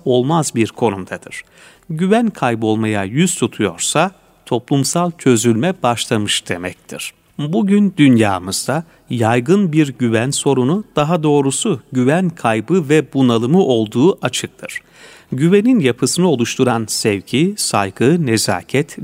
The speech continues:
dürüstlük, emanete riayet, sözünde durma, ahde vefa, adalet, paylaşım gibi kavramlar neredeyse yitik kavramlar haline dönüşmüştür.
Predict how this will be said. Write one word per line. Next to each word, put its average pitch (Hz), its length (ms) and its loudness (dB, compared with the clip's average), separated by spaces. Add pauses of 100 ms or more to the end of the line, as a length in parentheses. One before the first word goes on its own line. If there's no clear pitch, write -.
(100)
dürüstlük, 120 680 0 (140)
emanete 110 600 0
riayet, 101 640 -2 (240)
sözünde 190 680 0
durma, 110 400 2 (260)
ahde 107 340 -2
vefa, 95 480 -4
adalet, 101 500 -2 (380)
paylaşım 175 480 -2
gibi 185 240 0
kavramlar 135 800 -2
neredeyse 120 840 -2 (240)
yitik 127 460 -4
kavramlar 113 720 -2
haline 98 480 -4
dönüşmüştür. - 800 -6